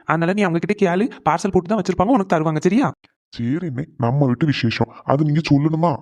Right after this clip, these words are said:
Speaker 1: சரி, இப்ப நீ உங்க அக்கா வீட்டுக்கு தானே போற? உங்க அக்கா வீட்லயே நான் லெட்டர் கொடுத்துருக்கேன். இருந்தாலும் நீ ஒரு வாட்டி சொல்லிட்டு நாளைக்கு நிச்சயதார்த்தத்துக்கு வர சொல்லி.
Speaker 2: சரி அண்ணே, கண்டிப்பா எல்லாரும் நாங்க வந்துருவோம். சரி அண்ணே, அப்ப நான் வாரேன். நேரம் ஆயிட்டு இருக்கு.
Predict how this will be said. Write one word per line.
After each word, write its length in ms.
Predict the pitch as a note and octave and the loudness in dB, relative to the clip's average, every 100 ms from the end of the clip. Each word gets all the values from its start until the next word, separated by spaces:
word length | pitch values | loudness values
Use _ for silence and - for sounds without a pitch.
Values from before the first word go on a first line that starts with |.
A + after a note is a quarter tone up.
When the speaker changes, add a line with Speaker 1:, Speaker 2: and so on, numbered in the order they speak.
| - | -8
Speaker 1:
சரி, 140 | - D#3 | -6 -4
இப்ப 140 | - | -2
நீ 60 | F3 | -2
உங்க 100 | F3+ | -2
அக்கா 160 | - | -2
வீட்டுக்கு 240 | F3 F#3 F#3+ | -2 0 0
தானே 100 | A3+ | 0
போற? 380 | G#3 A3 - - | 0 0 -6 -4
உங்க 140 | D3 | -2
அக்கா 160 | C3+ C#3+ | 0 0
வீட்லயே 260 | D3 D3 | 0 2
நான் 120 | E3+ G3 | 2 2
லெட்டர் 220 | C#3+ - | 0 -2
கொடுத்துருக்கேன். 460 | E3+ F3+ F3+ B3 - | 0 0 -2 -4 0
இருந்தாலும் 300 | F#3 F#3 A3 | 2 2 2
நீ 60 | |
ஒரு 100 | F#3 | 2
வாட்டி 160 | D#3+ - | 2 2
சொல்லிட்டு 300 | F#3+ E3 F#3 | 2 2 2
நாளைக்கு 280 | G#3+ E3+ F3+ | 2 2 0
நிச்சயதார்த்தத்துக்கு 540 | D#3+ E3+ E3 E3+ F#3+ | 0 0 2 2 2
வர 60 | D3+ | 2
சொல்லி. 260 | D3+ C#3 C#3 _ - | -2 -4 -8 _ 0
Speaker 2:
சரி 220 | B2 C3+ | 2 2
அண்ணே, 140 | C3+ G#2+ | 2 0
கண்டிப்பா 440 | A2 B2+ C#3 D#3+ | 0 2 4 4
எல்லாரும் 420 | C#3 A#2 C3+ C#3 | 2 2 2 2
நாங்க 280 | D#3 B2 A#2+ | 0 2 2
வந்துருவோம். 360 | A2+ A2+ A2 - - | 2 2 2 -2 0
சரி 120 | A#2+ | 0
அண்ணே, 120 | A#2+ | 2
அப்ப 160 | A2+ B2 | 0 0
நான் 160 | B2 | 0
வாரேன். 360 | A2+ G#2 A2+ G#2 - - | 2 2 0 -4 -10 0
நேரம் 320 | A2+ A2+ B2+ | 2 4 2
ஆயிட்டு 180 | A#2+ A#2+ | 2 0
இருக்கு. 320 | A2+ C#3+ | 0 2